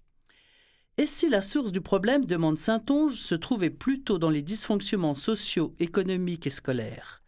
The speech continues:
N'est-il pas normal qu'un enfant qui a faim ou qui est troublé par la discorde qui règne entre ses parents soit inattentif ? Doit-on parler alors d'un problème médical ou d'un problème social ? La thèse biopsychiatrique, évidemment, fait l'affaire de bien du monde.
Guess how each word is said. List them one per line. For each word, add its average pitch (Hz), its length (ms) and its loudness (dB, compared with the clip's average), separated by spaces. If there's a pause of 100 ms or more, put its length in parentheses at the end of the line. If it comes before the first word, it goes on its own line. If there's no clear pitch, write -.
(460)
N'est-il 143 320 -2
pas 139 140 2
normal 170 420 2
qu'un 147 180 0
enfant 151 300 0
qui 135 220 -2
a 127 80 0
faim 214 340 0
ou 143 80 0
qui 139 180 -4
est 135 80 -2
troublé 202 380 -2
par 156 140 0
la 135 100 2
discorde 165 600 -2
qui 160 140 -2
règne 160 280 2
entre 139 200 -4
ses 151 200 -2
parents 165 500 0 (460)
soit - 400 0
inattentif ? 175 960 -2 (460)
Doit-on 151 320 0
parler 165 300 2
alors 185 240 4
d'un 165 120 2
problème 160 380 2
médical 160 520 0
ou 208 40 0
d'un 160 160 0
problème 147 320 -2
social ? 123 640 -4 (960)
La 185 140 2
thèse 233 520 0
biopsychiatrique, 175 800 -2
évidemment, 160 640 0
fait - 180 -2
l'affaire 180 340 2
de 165 100 0
bien 151 200 0
du 156 140 -2
monde. 123 420 -2